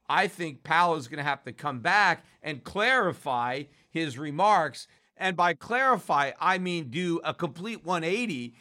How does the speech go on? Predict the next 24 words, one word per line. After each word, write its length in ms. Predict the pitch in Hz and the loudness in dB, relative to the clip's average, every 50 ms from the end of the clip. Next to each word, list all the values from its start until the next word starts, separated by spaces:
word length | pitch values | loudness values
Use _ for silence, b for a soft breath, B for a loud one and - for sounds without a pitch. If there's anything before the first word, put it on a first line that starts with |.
| b b b | b b b
and 160 | - 151 131 | -12 -12 -10
say 200 | - - 185 175 | -6 -4 -4 -2
the 140 | 147 151 139 | -2 -4 -4
opposite 720 | - 202 254 254 233 233 196 147 - - 143 117 107 104 b b b b - | 0 2 2 2 2 0 -6 -6 -6 -8 -8 -8 -8 -10 b b b b -8
of 160 | 165 131 131 | -6 -6 -4
what 160 | 160 170 156 | -2 -2 -2
he 160 | 127 143 143 | -2 -6 -8
said, 500 | 123 - - 156 143 131 131 127 127 123 b b b b | -10 -10 -8 -6 -4 -2 -2 -4 -6 -8 b b b b
but 140 | - 190 185 | -4 -2 -2
without 340 | 185 185 190 196 196 180 - | 0 2 4 4 4 4 2
actually 500 | - 170 185 202 202 - - 196 185 165 | 0 2 2 2 2 0 -8 -10 -8 -8
acknowledging 680 | 156 143 143 165 175 185 208 214 196 156 117 147 156 143 | -8 -6 -4 -2 0 0 0 0 -2 -2 -4 -6 -6 -4
the 100 | 139 139 | -6 -6
screw-up. 540 | - - - - 208 196 165 117 - - _ _ _ _ _ | -8 -10 -8 -4 0 2 2 0 0 -4 _ _ _ _ _
There 160 | - 196 214 | 0 2 2
was 200 | 214 220 208 175 | 4 2 2 2
also 480 | 233 254 277 302 - - - 247 214 190 | 4 4 2 2 0 -2 -2 -2 0 0
a 120 | 135 160 156 | -2 -4 -4
very 460 | 135 127 165 170 175 165 147 135 123 - _ | -2 2 4 4 4 4 2 -2 -6 -10 _
political 540 | - - 143 139 170 180 185 139 - 113 104 | -6 -6 -4 -2 0 0 0 -2 -2 -4 -6
but 220 | 98 98 170 170 160 | -2 2 2 2 2
extremely 880 | 139 - - - - - 233 277 311 320 277 240 180 160 147 143 - - | 2 -6 -10 -10 -8 -6 -6 -4 -4 -2 -2 -2 -2 -2 -2 -4 -6 -10
relevant 720 | - 107 135 156 190 220 208 156 110 117 123 117 110 - _ _ _ _ _ _ | -8 -2 0 0 2 2 0 -2 -2 -4 -6 -6 -6 -8 _ _ _ _ _ _
question 720 | - - - 180 180 185 175 - - - 123 101 - 185 | -16 -6 0 2 2 2 0 -2 -6 -10 -10 -10 -10 -10